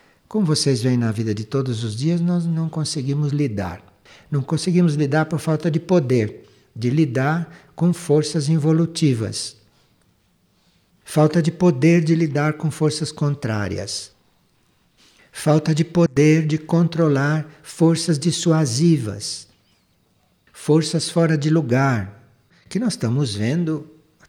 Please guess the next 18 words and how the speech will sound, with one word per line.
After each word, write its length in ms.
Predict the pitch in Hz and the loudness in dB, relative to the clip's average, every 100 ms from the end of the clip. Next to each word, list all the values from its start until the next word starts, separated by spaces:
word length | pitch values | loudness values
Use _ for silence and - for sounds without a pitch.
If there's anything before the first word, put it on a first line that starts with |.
| _ | _
todos 420 | 165 190 151 120 | 0 0 0 -2
os 120 | 110 | -2
momentos. 720 | 107 90 87 87 87 - - - _ - - | -4 -4 -4 -8 -12 -16 -18 -20 _ -20 -12
Então 320 | 120 - 165 | -6 -2 0
é 100 | 123 | 0
muito 480 | 131 127 156 175 165 | 0 2 4 4 2
importante 600 | 127 113 101 - 101 90 | -4 -4 -8 -4 -6 -4
esta 180 | 95 - | -8 -8
energia, 640 | 92 90 87 87 87 95 - _ _ - | -6 -4 -6 -8 -12 -14 -18 _ _ -4
muito 240 | 110 104 | -4 -2
importante 640 | 117 110 - 123 120 - 135 | -4 -6 -6 -4 -4 -6 -8
mesmo. 320 | - 98 - - _ _ _ _ _ _ _ _ _ _ _ _ _ _ _ _ _ _ _ _ _ _ _ _ _ _ _ _ _ _ _ - | -6 -6 -10 -20 _ _ _ _ _ _ _ _ _ _ _ _ _ _ _ _ _ _ _ _ _ _ _ _ _ _ _ _ _ _ _ -2
E 120 | 127 | 0
veja 300 | 120 175 170 | 4 4 4
o 40 | 175 | 4
pensamento 760 | 156 139 135 123 120 113 113 | 2 2 0 0 0 -2 -4
de 180 | 98 98 | -4 -4
hoje. 480 | 87 85 85 85 | -2 -4 -6 -10